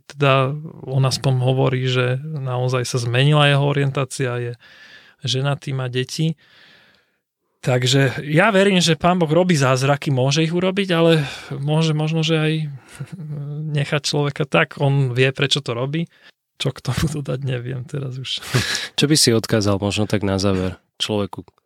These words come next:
Speaker 2: ktorý sa definuje ako homosexuál, ale zbadal poznal Pána Ježiša a teraz je z toho úplne zmetený?
Speaker 1: No,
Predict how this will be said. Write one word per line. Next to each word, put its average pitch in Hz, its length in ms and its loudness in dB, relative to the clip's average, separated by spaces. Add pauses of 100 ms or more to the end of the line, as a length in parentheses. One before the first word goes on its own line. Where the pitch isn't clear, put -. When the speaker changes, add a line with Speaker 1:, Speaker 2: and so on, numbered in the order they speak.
(160)
Speaker 2:
ktorý 104 220 -2
sa 101 140 0
definuje 107 480 2
ako 98 240 0
homosexuál, 107 720 2
ale 104 300 0 (160)
zbadal 110 640 2 (260)
poznal 110 360 4
Pána 104 380 2
Ježiša 110 460 0 (320)
a - 120 -6
teraz 107 240 2
je 101 80 2
z - 80 0
toho 101 180 4
úplne 104 320 2
zmetený? 101 560 -2 (1700)
Speaker 1:
No, 214 480 0